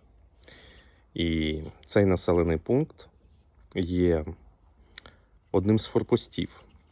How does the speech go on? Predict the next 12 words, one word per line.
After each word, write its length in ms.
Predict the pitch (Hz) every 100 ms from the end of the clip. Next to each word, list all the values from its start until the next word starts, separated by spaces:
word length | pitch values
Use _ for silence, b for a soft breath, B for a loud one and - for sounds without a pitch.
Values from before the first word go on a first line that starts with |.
| -
ворога 540 | 95 95 87 82 101 117 _ _ _ _ _ _ _ _ _ _ _ - - -
на 160 | 101
шляху 360 | 92 104 92 131
до 160 | 98
Херсона. 500 | 95 - - - 80 - - _ _ _ _ B B B B B
І 220 | 90 85
традиційна 600 | - 98 95 92 127 104
тактика, 600 | 92 98 87 - - 82 90 _
яку 320 | - 90 - 87
ворог 300 | 87 85 78
зараз 360 | 87 82 -
використовує, 680 | 90 104 101 - 165 151 131